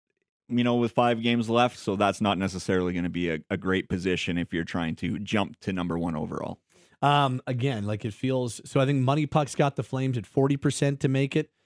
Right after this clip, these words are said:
Speaker 2: Um,
Speaker 1: Yes.
Speaker 2: and I think they're, what do they have, like, in the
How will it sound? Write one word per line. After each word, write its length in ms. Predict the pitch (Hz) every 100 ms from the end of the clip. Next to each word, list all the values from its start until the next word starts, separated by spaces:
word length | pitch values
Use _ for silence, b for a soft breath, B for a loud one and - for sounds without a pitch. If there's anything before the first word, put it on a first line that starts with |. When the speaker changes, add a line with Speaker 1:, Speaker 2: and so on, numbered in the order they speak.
| _ _
Speaker 2:
Um, 640 | 113 113 117 117 117 110 -
Speaker 1:
Yes. 320 | 101 92 - -
Speaker 2:
and 360 | 123 113 107
I 100 | 104
think 380 | 104 - 147 -
they're, 720 | 147 135 127 120 120 117 117
what 200 | 95 120
do 60 | 143
they 120 | 143
have, 180 | 135 139
like, 160 | 135 127
in 80 |
the 320 | 120 110 101